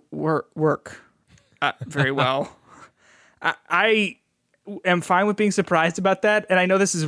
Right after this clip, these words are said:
Speaker 1: like, not the takeaway everyone should have from this U-, Ubisoft thing, but I was just, I was watching it being like, "Ah, is that gonna work?" It might, and who knows? It might, I might be eating my socks, but, like,
Speaker 2: <laughs>
Speaker 1: it, it was, it,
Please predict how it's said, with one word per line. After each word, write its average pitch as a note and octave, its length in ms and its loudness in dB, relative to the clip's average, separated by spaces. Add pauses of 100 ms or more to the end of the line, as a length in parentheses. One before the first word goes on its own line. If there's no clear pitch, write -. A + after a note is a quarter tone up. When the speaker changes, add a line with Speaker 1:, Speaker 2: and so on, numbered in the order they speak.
Speaker 1:
like, C#3+ 360 -2
not D#3 480 0
the D3 120 -2
takeaway C#3+ 460 0
everyone C#3 560 0 (140)
should - 200 -4
have C3+ 240 0
from C#3 180 -4
this C#3 220 -8 (260)
U-, D3 180 -10
Ubisoft D3+ 340 0
thing, E3+ 280 0
but F3 160 0
I F#3 100 -2
was G#3 120 0
just, A#3+ 160 0 (160)
I - 60 0
was A3 120 2
watching A3+ 300 0
it G#3 60 0
being G#3+ 140 0
like, G3 200 0
"Ah, - 180 -4 (120)
is F#3+ 120 -8
that C4 120 -6
gonna D#4 140 0
work?" E3+ 400 0 (280)
It F#3 200 -2
might, G3+ 360 -2
and D#3+ 200 -6
who F#3+ 160 -4
knows? D3 200 -4
It D3 140 -4
might, C#3+ 220 0
I C#3+ 100 2
might D3 160 -2
be D3+ 100 -8 (120)
eating D3+ 140 -6
my C#3+ 120 -4
socks, - 400 -6 (420)
but, D#3 180 0
like, C#3 280 -2 (300)
Speaker 2:
<laughs> - 240 -14
Speaker 1:
it, - 420 0 (460)
it B3 420 -2
was, A#3 240 0
it, B3 160 -2